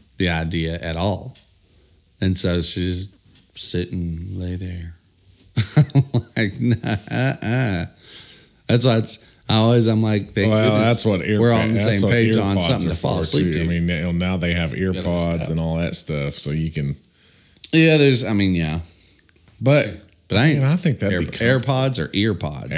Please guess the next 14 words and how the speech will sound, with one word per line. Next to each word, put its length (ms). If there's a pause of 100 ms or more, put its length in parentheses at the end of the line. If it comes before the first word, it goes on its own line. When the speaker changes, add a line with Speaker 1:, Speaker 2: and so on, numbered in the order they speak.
(160)
Speaker 1:
that 100
what 100
you 60
Speaker 2:
AirPods, 320
Speaker 1:
said? 140
Ear-, 120
Speaker 2:
maybe. 140
Speaker 1:
AirPod? 640 (280)
Speaker 2:
Yeah. 60
AirPods, 840
Speaker 1:
<laughs> 0
Speaker 2:
whatever 300
they're 120
called. 420